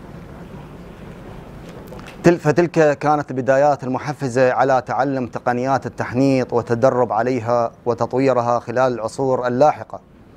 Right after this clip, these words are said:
فأدخلت إلى تقنياتها جملة من المواد والأدوات ساعدت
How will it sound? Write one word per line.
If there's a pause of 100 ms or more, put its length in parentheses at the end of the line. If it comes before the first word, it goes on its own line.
(1500)
فأدخلت
إلى
تقنياتها
جملة
من
المواد
والأدوات
ساعدت